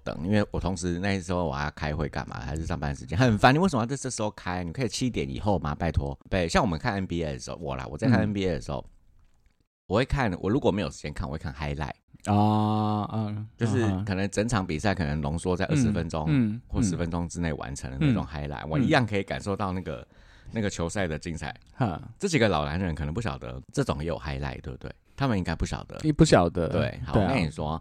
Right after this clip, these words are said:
Speaker 1: 我就找到这场，这场记者会的 highlight 了。
Speaker 2: 哈，嗯。
Speaker 1: 就是他们以为他们在那边高来高去，都没有人会帮他记起来这些逐字稿们。
Speaker 2: 嗯，嗯。
Speaker 1: 总之就是郭台铭说，“君悦是我结婚的地方，我和老婆有三个爱的结晶。”诶，是跟谁啊？曾心怡吗？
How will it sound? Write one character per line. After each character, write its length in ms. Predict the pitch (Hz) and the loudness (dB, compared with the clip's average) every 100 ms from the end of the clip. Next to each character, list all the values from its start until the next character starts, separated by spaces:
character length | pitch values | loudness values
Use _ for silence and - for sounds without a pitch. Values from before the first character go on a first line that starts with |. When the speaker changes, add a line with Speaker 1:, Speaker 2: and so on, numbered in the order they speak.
| - | -6
Speaker 1:
我 80 | 135 | -6
就 100 | 208 | -2
找 160 | 139 120 | 0 0
到 60 | |
这 100 | 139 | -2
场， 220 | 139 90 - | -4 -4 -8
这 100 | - | -4
场 100 | 127 | -4
记 120 | 120 | -2
者 100 | 104 | -4
会 120 | 92 101 | -2 -4
的 100 | 69 | -4
highlight 440 | 78 76 73 - | -6 -6 -8 -10
了。 60 | - | -6
Speaker 2:
哈， 380 | - 120 90 107 - | 4 4 4 -4 -4
嗯。 160 | 113 87 | -2 0
Speaker 1:
就 100 | 208 | 2
是 60 | |
他 100 | 220 | 4
们 140 | 208 113 | 4 2
以 80 | |
为 100 | 85 | 2
他 140 | 101 131 | 2 2
们 120 | 113 | 0
在 80 | 117 | 0
那 40 | |
边 120 | 120 107 | 0 0
高 160 | 104 | 0
来 140 | 87 76 | 0 0
高 200 | 82 82 | -4 -4
去， 180 | - | -4
都 140 | 78 110 | -2 -2
没 120 | 110 | 0
有 60 | 67 | -2
人 140 | 73 | -4
会 60 | 87 | -6
帮 140 | 87 | -6
他 120 | 87 | -8
记 180 | - 80 | -8 -10
起 180 | - - | -10 -12
来 180 | 50 67 | -12 -12
这 100 | 85 | -10
些 140 | 82 | -10
逐 160 | - 69 | -10 -14
字 180 | - - | -12 -12
稿 220 | - - | -12 -10
们。 140 | 65 127 | 2 2
Speaker 2:
嗯， 180 | 87 - - | 2 -4 -6
嗯。 200 | 120 76 | -4 -4
Speaker 1:
总 160 | 80 87 | -6 -2
之 140 | 147 | -2
就 140 | 147 143 | -2 -2
是 280 | 151 123 - _ | -2 -2 -4 _
郭 120 | - 135 | -6 -4
台 140 | 110 | -2
铭 160 | 92 87 | -4 -4
说 340 | 101 98 101 | -2 -2 -4
，“君 140 | - 120 | -4 -2
悦 120 | 113 | -2
是 140 | - | -2
我 120 | 101 65 | -4 -4
结 160 | 71 | -8
婚 160 | 67 82 | -8 -8
的 80 | 76 | -8
地 140 | 78 | -8
方， 180 | 82 73 | -8 -8
我 60 | |
和 120 | 78 95 | -8 -8
老 180 | 57 - | -8 -12
婆 240 | - 69 | -16 -14
有 160 | 65 - | -14 -12
三 200 | 95 98 | -10 -8
个 120 | 92 | -6
爱 160 | 92 | -6
的 100 | 78 | -6
结 180 | - - | -10 -14
晶。” 160 | - - | -14 -6
诶， 80 | 131 | -2
是 100 | 139 | 0
跟 160 | 147 143 | 0 0
谁 140 | - | -2
啊？ 120 | - - | -4 -2
曾 100 | 101 | 0
心 200 | 107 92 | 2 -2
怡 100 | 50 | -2
吗？ 160 | 58 | -8